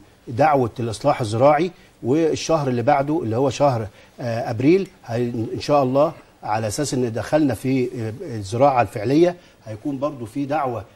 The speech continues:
للسيد المهندس رئيس الإدارة المركزية للري. وأتأكد تماما،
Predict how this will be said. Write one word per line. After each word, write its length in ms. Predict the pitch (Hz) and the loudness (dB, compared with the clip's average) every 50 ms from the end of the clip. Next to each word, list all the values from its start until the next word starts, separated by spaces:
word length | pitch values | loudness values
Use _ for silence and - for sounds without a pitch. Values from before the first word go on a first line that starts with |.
| _ - - | _ -20 -16
للسيد 440 | 123 113 107 - - 143 147 139 123 | -14 -12 -12 -10 -8 -8 -8 -8 -8
المهندس 580 | 117 117 107 113 135 147 139 117 101 - - | -10 -10 -8 -8 -8 -8 -8 -8 -12 -12 -12
رئيس 340 | 117 123 135 139 139 135 - | -12 -10 -10 -10 -10 -10 -10
الإدارة 420 | 123 113 110 110 104 127 135 135 127 | -12 -12 -12 -10 -8 -6 -6 -6 -6
المركزية 680 | 113 110 110 107 - 117 104 110 147 151 143 120 98 - _ _ _ _ _ - | -6 -8 -10 -10 -12 -12 -8 -8 -6 -6 -6 -6 -8 -10 _ _ _ _ _ -10
للري. 640 | 117 120 123 123 131 - 120 107 127 156 185 196 170 - _ _ _ _ _ _ - | -8 -6 -6 -6 -6 -8 -8 -4 -2 -2 -2 -2 -6 -12 _ _ _ _ _ _ -8
وأتأكد 760 | 123 123 131 139 135 143 - 139 - 139 151 170 - - 135 | -6 -2 -2 0 -2 -2 -4 -6 -6 -6 -6 -4 -4 -6 -8
تماما، 440 | - 131 123 143 156 160 165 165 | -8 -6 -4 -4 -2 -2 -2 -2